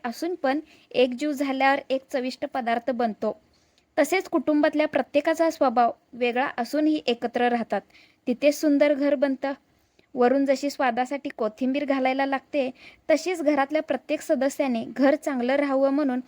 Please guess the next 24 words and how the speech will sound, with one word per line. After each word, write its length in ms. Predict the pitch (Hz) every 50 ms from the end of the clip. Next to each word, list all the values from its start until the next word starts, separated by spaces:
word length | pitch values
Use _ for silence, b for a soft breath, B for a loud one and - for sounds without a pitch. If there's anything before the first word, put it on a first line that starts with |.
| b b b b -
एकमेकांच्या 640 | - 277 - 277 294 294 285 285 285 285 - 311 302
मनावर 460 | 285 269 247 233 226 226 226 240 254
प्रेमाची 540 | - - 277 254 240 233 240 247 240 - 294
फुंकर 400 | - - 285 262 247 294 294 294
घातली 300 | 277 269 - 240 220 214
पाहिजे. 300 | - 220 208 208 220 - _ b b b b b b b b b b b
आणि 140 | - 269 285
मी 160 | 294 311 359
ज्यावेळी 540 | 311 277 311 294 302 311 320 320 320 320 311
शिळ्या 340 | - - 294 262 262 277 277
अन्नाची 320 | 269 254 254 262 254 -
काहीतरी 500 | 277 - 269 269 262 254 - 269 277 277
रेसिपी 380 | 269 262 233 - - 240 - 277
करते, 420 | - - 277 262 - - 240 233 B B B B B _ -
तेव्हा 280 | 320 294 277 285 311
माझी 300 | 311 320 311 294 254 285
दोन्ही 340 | 254 233 269 254 254 247 285
मुले, 360 | 302 285 269 247 226 214 - -
नवरा, 400 | 240 247 254 233 226 233 240 240
आई 360 | 226 - - 233 240 240 - - -
सगळे 320 | - 320 302 269 330 370
आवडीने 420 | - - 269 262 240 269 285 311
हे 100 | 320 311
पदार्थ 420 | 285 - 277 233 226 214 220 -